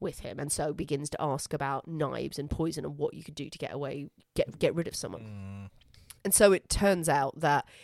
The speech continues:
Speaker 1: him and Augusta see the advertising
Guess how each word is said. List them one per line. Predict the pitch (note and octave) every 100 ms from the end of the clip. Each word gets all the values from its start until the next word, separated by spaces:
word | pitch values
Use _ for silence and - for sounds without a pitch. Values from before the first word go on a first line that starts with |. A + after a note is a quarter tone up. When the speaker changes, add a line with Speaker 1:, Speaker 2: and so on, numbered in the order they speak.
| -
Speaker 1:
him | - G3+ F#3
and | E3+
Augusta | D#3 D#3 - D#3
see | - - G3
the | F3 E3
advertising | D#3 E3 D#3 D3 C3+ C3 G#2+ D#3+